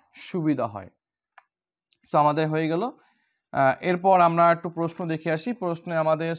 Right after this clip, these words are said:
so আমাদের এখান থেকে প্রিভিয়াস ইউনিট লেখা শেষ হয়ে গেছে, আমাদের কারেন্ট ইউনিট লেখা শেষ হয়ে গেছে। আমাদের এখান থেকে এই যে কনজিউম বা মোট কত ইউনিট সেটা আমাদের বের করতে হবে। So এটা বের করার জন্য আমরা এখান থেকে প্রথমে ইকুয়াল দিব।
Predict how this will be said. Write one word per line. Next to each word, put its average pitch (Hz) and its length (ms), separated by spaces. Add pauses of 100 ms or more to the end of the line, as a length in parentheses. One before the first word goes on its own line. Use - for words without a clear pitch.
so 165 60
আমাদের 151 280
এখান 151 220
থেকে 151 140
প্রিভিয়াস 151 440
ইউনিট 151 340
লেখা 139 220
শেষ 151 260
হয়ে 151 160
গেছে, 147 400
আমাদের 139 300
কারেন্ট 135 360
ইউনিট 143 320
লেখা 147 160
শেষ - 180
হয়ে 147 180
গেছে। 160 300 (500)
আমাদের 185 280
এখান 180 180
থেকে 196 140
এই 185 140
যে 165 140
কনজিউম 165 720
বা 147 180
মোট 180 400
কত 185 200
ইউনিট 175 360
সেটা 165 300
আমাদের 151 300
বের 139 160
করতে 139 260
হবে। 160 260 (400)
So 202 100
এটা 190 120
বের 180 180
করার 190 240
জন্য 185 240
আমরা 151 320
এখান 151 260
থেকে 156 160
প্রথমে 151 600
ইকুয়াল 165 420
দিব। 180 380